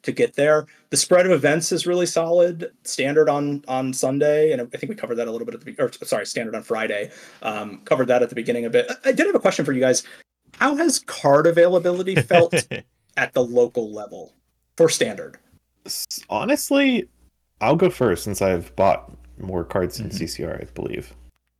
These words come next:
Speaker 3: Uh, <laughs> not as bad as I thought. It was really
Speaker 2: Yeah.
Speaker 3: bad at the beginning of the season.
Speaker 1: Okay.
Speaker 3: Uh, but with the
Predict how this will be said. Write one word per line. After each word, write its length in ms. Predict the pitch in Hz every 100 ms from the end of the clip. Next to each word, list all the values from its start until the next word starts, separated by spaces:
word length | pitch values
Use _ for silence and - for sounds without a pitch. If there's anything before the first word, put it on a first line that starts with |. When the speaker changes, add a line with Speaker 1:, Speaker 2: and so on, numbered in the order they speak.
| -
Speaker 3:
Uh, 220 | 85 - - - - _
<laughs> 80 | 170 - _ _ _ _ _ _ _ _ _
not 380 | 110 110 113 156
as 120 | 143
bad 220 | 120 107 101
as 80 |
I 80 | 82
thought. 240 | 78 80 92
It 60 |
was 180 | 135 127
really 300 | 113 110 107
Speaker 2:
Yeah. 40 |
Speaker 3:
bad 140 | 95 92
at 60 | 82
the 40 |
beginning 260 | 82 82 85
of 60 |
the 60 | 101
season. 420 | - 117 131 139 - - - -
Speaker 1:
Okay. 220 | 202 208 214
Speaker 3:
Uh, 220 | - 80 - -
but 420 | 107 98 80 -
with 500 | 101 98 110 110 -
the 600 | 123 104 98 95 92 87